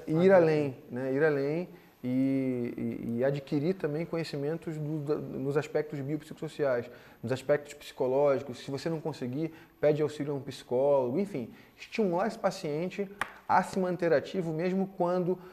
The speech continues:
Speaker 1: todos os profissionais, amigos, mães, pais falam o contrário,
Speaker 2: Sim,
Speaker 1: né?
Speaker 2: ele
Speaker 1: Faz
Speaker 2: faz
Speaker 1: repouso, et cetera, tá?
Speaker 2: Pra isso, pra chegar nisso, tem que estudar bastante.
Speaker 1: Tem que estudar bastante. Não tem
Speaker 2: Muito
Speaker 1: jeito.
Speaker 2: estudo,
Speaker 1: Não tem,
Speaker 2: muito artigo.
Speaker 1: não tem macete, não tem atalho.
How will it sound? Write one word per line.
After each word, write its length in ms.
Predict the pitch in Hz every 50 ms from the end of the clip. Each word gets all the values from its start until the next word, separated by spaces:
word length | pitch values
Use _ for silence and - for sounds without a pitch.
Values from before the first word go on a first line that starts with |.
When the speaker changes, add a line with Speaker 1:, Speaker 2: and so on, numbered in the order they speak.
| - - - - - -
Speaker 1:
todos 240 | 202 214 - 220 254
os 60 | -
profissionais, 720 | - 247 214 - - 180 156 147 160 190 196 190 156 151
amigos, 400 | 139 139 156 185 190 160 139 127
mães, 280 | 139 160 185 185 165 -
pais 320 | - - 156 170 170 -
falam 340 | - - 180 175 175 180 175
o 40 | 170
contrário, 520 | - 190 185 - 151 139 123 117 117 117 - -
Speaker 2:
Sim, 140 | - -
Speaker 1:
né? 60 | 123 117
Speaker 2:
ele 300 | 113 120 - - 120 117
Speaker 1:
Faz 20 |
Speaker 2:
faz 180 | - 139 165 190
Speaker 1:
repouso, 680 | 185 127 139 185 185 185 185 180 180 160 160 170 170 - - - - - - -
et 120 | - -
cetera, 400 | - 139 151 143 135 135 127 120 -
tá? 220 | 131 143 170 185 180 -
Speaker 2:
Pra 180 | - 151 147 147
isso, 320 | 151 165 180 175 - 190
pra 140 | - 165 156
chegar 340 | 156 - 165 139 156 156 156
nisso, 300 | 151 151 156 165 - -
tem 100 | 175 165
que 60 | -
estudar 220 | - 160 160 151
bastante. 360 | 147 165 170 165 - - 113 104
Speaker 1:
Tem 100 | 104 -
que 180 | - - - 120
estudar 160 | 110 113 113
bastante. 480 | 123 127 123 - 113 101 101 - - - - -
Não 60 | 104
tem 120 | 123 147 156
Speaker 2:
Muito 180 | 165 - 113
Speaker 1:
jeito. 60 | 110 147
Speaker 2:
estudo, 260 | - 113 113 180 180
Speaker 1:
Não 260 | 190 175 175 175 175
tem, 260 | 175 170 165 165 165
Speaker 2:
muito 120 | 165 156 156
artigo. 400 | - - - 160 165 165 185 190
Speaker 1:
não 260 | 151 151 160 170 170
tem 180 | 165 - 170 165
macete, 640 | 165 160 147 - - - 143 131 120 120 - - 117
não 160 | 120 131 131
tem 140 | 127 156 156
atalho. 480 | 156 156 - 139 120 110 104 104 98